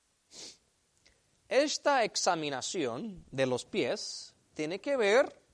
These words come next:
con nuestras acciones y con los lugares a donde vamos, que es el resultado de lo que nuestro corazón, labios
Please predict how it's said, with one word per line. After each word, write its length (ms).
con 260
nuestras 460
acciones 880
y 240
con 220
los 120
lugares 580
a 100
donde 220
vamos, 680
que 180
es 140
el 140
resultado 920
de 180
lo 200
que 160
nuestro 500
corazón, 800
labios 640